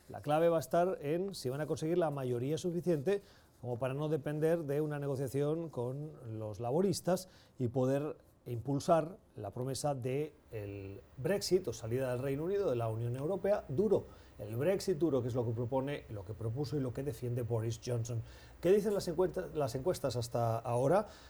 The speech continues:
Las encuestas muestran un partido conservador con el cuarenta y tres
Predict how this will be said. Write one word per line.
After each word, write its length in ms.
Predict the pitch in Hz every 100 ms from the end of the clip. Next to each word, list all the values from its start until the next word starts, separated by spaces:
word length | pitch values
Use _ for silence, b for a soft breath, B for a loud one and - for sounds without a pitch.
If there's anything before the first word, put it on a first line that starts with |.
| B
Las 100 | 110
encuestas 320 | 113 135 151 123
muestran 320 | 147 147 156
un 100 | 131
partido 280 | 131 147 131
conservador 500 | 117 117 120 165 190
con 160 | 147
el 160 | 131 120
cuarenta 480 | - 127 120 120 120
y 60 |
tres 520 | 117 156 160 - -